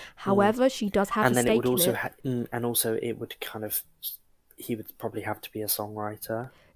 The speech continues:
Speaker 1: Yeah, ooh, that's not gonna happen. Yeah, yeah. So,
Speaker 2: Yeah,
Speaker 1: I
Speaker 2: so
Speaker 1: don't know.
Speaker 2: it just wouldn't, yeah.
Speaker 1: Again,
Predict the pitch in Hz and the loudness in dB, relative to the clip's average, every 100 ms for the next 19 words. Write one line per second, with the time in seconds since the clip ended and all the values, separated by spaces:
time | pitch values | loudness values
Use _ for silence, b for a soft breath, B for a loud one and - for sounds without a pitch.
0 | - 220 226 208 196 - - 240 202 190 | -6 0 0 2 0 -2 0 2 2 0
1 | 196 - - 175 175 175 - 190 190 190 | -4 -8 -10 -10 -10 -10 -8 -6 -4 -4
2 | 185 185 190 196 - 254 247 247 - 226 | -4 -6 -6 -8 -2 4 8 8 6 0
3 | 254 285 269 247 214 254 - - 107 - | 2 4 6 6 4 2 -2 -4 -10 -12
4 | 110 - 262 214 254 214 | -8 0 2 6 6 4